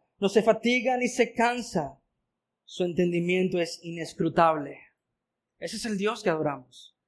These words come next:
Y ese es el Dios que debemos ofrecer sacrificios vivos de alabanza. Ese es un Dios trascendente. Debe llenarnos de gozo y gratitud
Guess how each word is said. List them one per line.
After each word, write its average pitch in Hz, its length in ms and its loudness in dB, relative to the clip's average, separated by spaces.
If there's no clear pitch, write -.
Y 175 100 2
ese 180 120 4
es 226 80 6
el 214 140 10
Dios 233 280 4
que 208 120 8
debemos 190 560 4
ofrecer 185 460 4
sacrificios 190 640 2
vivos 185 240 2
de 180 80 2
alabanza. 180 600 0
Ese 196 160 -2
es 208 60 -6
un 214 120 4
Dios 208 200 8
trascendente. 208 1080 6
Debe 214 260 8
llenarnos 214 520 0
de 196 120 8
gozo 220 420 2
y - 20 2
gratitud 208 680 4